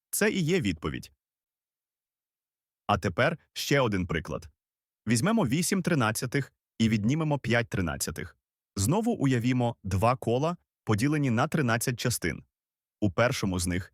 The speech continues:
вісім частин жовті, а в другому — п'ять.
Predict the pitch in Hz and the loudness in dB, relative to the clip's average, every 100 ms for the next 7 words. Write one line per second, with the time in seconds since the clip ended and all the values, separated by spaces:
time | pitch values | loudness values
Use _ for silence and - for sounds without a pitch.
0 | _ 87 120 120 110 107 110 104 92 90 | _ -2 0 0 -2 -2 -4 -2 -2 0
1 | 147 - 165 - _ - 98 95 147 180 | -2 -2 -6 -6 _ -2 0 2 0 2
2 | 180 170 _ - 104 65 - | 0 -4 _ -2 0 0 -6